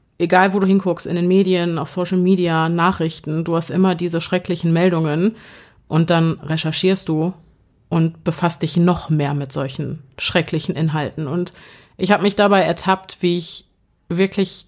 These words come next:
zeitweise den Glauben an die Menschheit verloren hab, dass, äh, ich, ja, d-, dass ich das, ich konnte das nicht so gut abschirmen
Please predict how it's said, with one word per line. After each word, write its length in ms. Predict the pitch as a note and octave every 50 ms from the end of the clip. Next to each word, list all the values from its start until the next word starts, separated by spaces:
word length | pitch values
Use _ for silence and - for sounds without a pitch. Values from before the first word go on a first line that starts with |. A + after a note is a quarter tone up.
| _ _ _
zeitweise 960 | - - F#3+ F#3 F#3 F#3 F#3 F3+ F3+ F3+ E3+ F3+ F3 F3 F3 F3 F3 E3+ E3+
den 180 | E3 - E3+ E3+
Glauben 260 | E3 E3 E3+ E3+ E3
an 100 | D#3 E3
die 80 | E3 D#3+
Menschheit 360 | D#3+ D#3+ F3 - G3+ G3 F#3+
verloren 480 | - G3 G3 G3 G3 G3 G3 G3 G3
hab, 240 | G3+ G3+ G3+ G3+ -
dass, 400 | - F3 F3 E3+ E3+ - - - -
äh, 420 | - D#3+ D#3+ D#3+ D#3+ D3 - -
ich, 320 | D3+ D3+ - - - - _ _ _ _ _ _ _ _ _ _ _ _ _ _ _
ja, 300 | - F3+ F#3 F3+ D#3+ D3+ - - _ -
d-, 80 | D3+ C#3
dass 220 | D3 E3 E3 -
ich 100 | E3 -
das, 240 | - E3+ E3 - -
ich 140 | - - -
konnte 220 | - G3+ G3+ G#3
das 120 | F#3+ F3 -
nicht 220 | G3+ G3+ G3+ -
so 120 | G3 F#3+
gut 460 | F3 F#3+ F#3+ F#3+ F3+ - - - - - _ _ _ _ _ - - _ - - - - - - - - _ _ _ _ -
abschirmen 680 | - F#3+ - - - - - G3 F3 E3 E3 D#3+ D#3